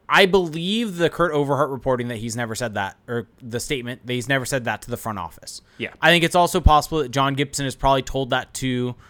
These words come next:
Speaker 2: Someone.
Speaker 1: maybe friends, maybe whatever. A-, and it's, it
Speaker 2: Someone
Speaker 1: worked
Speaker 2: within
Speaker 1: its
Speaker 2: the Ducks.
Speaker 1: and it's worked its way to Frank Seravalli because he was unhappy with various different things from the season,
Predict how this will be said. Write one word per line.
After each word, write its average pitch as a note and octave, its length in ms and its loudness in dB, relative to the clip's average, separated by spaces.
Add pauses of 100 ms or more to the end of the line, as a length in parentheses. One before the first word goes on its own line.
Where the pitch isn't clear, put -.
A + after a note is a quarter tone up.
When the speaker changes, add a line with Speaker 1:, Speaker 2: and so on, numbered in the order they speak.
(200)
Speaker 2:
Someone. B2+ 240 -2
Speaker 1:
maybe B2+ 80 -8
friends, C#3+ 420 0
maybe C3 640 0
whatever. C3 560 2
A-, C#3 240 -2
and C3+ 120 0
it's, - 400 -8
it C3 180 -4
Speaker 2:
Someone G3+ 240 6
Speaker 1:
worked E3 100 6
Speaker 2:
within E3 260 4
Speaker 1:
its E3 60 0
Speaker 2:
the D3 80 6
Ducks. - 580 -2 (180)
Speaker 1:
and E3 140 8
it's D#3 160 -2
worked E3 300 2
its E3 160 -2
way D3+ 240 4
to E3 280 -4
Frank C#3 300 0
Seravalli C3 560 4
because B2 320 -4
he B2 80 -4
was B2 220 -4
unhappy A#2 500 -2
with A2 180 -6
various G#2+ 280 -6
different G#2+ 260 -12
things D#3+ 240 -2
from B2 140 -12
the A2 40 -10
season, G3 520 0